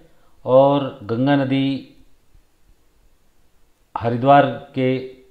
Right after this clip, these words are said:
पास आकर यहाँ से तराई में नीचे उत्तर प्रदेश की ओर आती है और इसके साथ यमुना नदी का संगम होता है।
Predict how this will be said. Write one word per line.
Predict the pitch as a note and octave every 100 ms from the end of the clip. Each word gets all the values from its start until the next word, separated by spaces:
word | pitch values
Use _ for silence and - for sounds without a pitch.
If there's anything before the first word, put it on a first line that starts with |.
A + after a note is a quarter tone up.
| -
पास | B2 B2 - - - -
आकर | A#2 - A2+ - - _ _ _ _ _ _ -
यहाँ | G#2+ A2 C3+
से | - A#2+ A#2 A2+ - _ _ _ _ _ _ _ _ _
तराई | A2+ A#2 A#2+
में | A#2+ A#2 A#2 -
नीचे | G#2+ G#2+ G#2+ A#2
उत्तर | G#2 - G#2
प्रदेश | G2+ A2 G#2
की | -
ओर | A2 G#2
आती | G2 -
है | A2 B2 D#3+ - _ _ _ _ _ _ _ _ -
और | C3 D3 D#3 D#3 - -
इसके | C#3 - D#3+
साथ | D3+ C#3 C3+ - -
यमुना | A2+ A#2+ C3+ C#3+
नदी | B2+ A#2 B2 B2 A#2 - _ _
का | -
संगम | G#2+ G#2+ G#2+ A#2
होता | A#2 B2 B2
है। | C#3